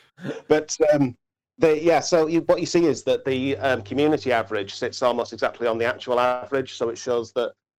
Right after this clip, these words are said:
um, you're offsetting all the overestimations with their underestimations, so it's worked out really nicely to sort of demonstrate that theory.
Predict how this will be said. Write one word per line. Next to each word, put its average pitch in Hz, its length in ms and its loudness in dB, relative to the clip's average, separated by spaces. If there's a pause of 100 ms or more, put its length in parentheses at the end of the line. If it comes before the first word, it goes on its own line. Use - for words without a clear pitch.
(140)
um, 117 460 0
you're 123 180 -2
offsetting 117 580 -2
all 107 220 0
the 110 320 -2
overestimations 110 800 -4
with 110 100 -6
their 107 100 -2
underestimations, 120 720 -4
so 127 80 -10
it's 117 100 -12
worked 143 180 2
out 123 160 -2
really 123 260 -2
nicely 113 380 -4
to - 100 -16
sort 110 200 0
of - 60 -2
demonstrate 110 520 -4
that 98 200 -2
theory. 107 380 -2